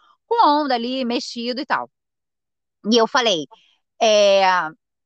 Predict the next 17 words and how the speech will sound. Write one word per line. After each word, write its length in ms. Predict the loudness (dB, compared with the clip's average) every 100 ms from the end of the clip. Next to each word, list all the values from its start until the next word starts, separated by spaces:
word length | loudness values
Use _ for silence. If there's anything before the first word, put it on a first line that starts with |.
| _ _ _ _ _ _
"Beleza, 460 | -2 0 2 0 -2
vamos 220 | -6 -4
lá" 220 | 0 0
e 40 | 0
tal. 320 | 2 2 0 _
Quando 200 | -4 -2
eu 80 | -4
entrei 280 | -6 -6 -6
no 80 | -4
mar, 340 | -2 0 -2 -6 -16 -20 _ -20 _ _ _ _ _ _ _ _ _ _
eu 120 | -2
fiquei 320 | -2 -6 -8 -6
muito, 720 | -4 -6 -8 -8 -4 -2 -4
eu 100 | -4
tava 220 | -4 -4 -4 -10 _
querendo 560 | -2 0 0 -2 -6 -10
fi-, 140 | -12